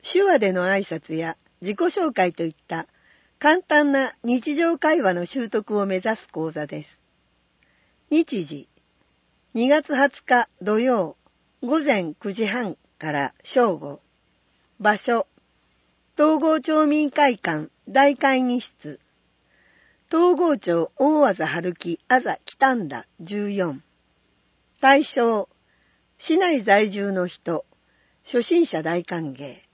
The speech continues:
内容、一、ミニ講座、聴覚障害者のコミュニケーション。二、簡単な手話を覚えよう。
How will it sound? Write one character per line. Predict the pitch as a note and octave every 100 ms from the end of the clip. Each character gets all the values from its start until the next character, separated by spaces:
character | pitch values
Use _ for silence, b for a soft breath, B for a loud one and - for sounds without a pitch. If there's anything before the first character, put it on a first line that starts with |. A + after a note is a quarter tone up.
| _ _ _ _ _ _ _ _ _ _ _
内 | A3 C4 D4 D#4
容、 | C#4+ C4 B3 - _ _ _ _ _ _ _
一、 | A3 G3 - A3+ - _ _ _ _ _ _
ミ | G3+ A#3+
ニ | C4+ D4+
講 | D4+ C4+ F#3+
座、 | D#3 - _ _ _ _ _ _ _ _ _
聴 | - D4+ D#4+
覚 | D#4+ D#4 F4
障 | - F4 D#4+
害 | D#4+ C#4+
者 | - F3+
の | D#3+
コ | - G#3+
ミ | C4
ュ |
ニ | C#4+
ケ | C#4+ C4+ G#3
ー |
シ | - D3+
ョ |
ン。 | C#3 F3+ _ _ _ _ _ _ _ _ _ _
二、 | G#3 A3 A3+ _ _ _ _ _ _ _ _ _ _
簡 | - D4 D#4+
単 | - E4 D#4+
な | D#4 D4+
手 | E4
話 | D4 A3+
を | F3+ -
覚 | F#3 G3 G3+
え | G3
よ | F#3+ F3
う。 | D#3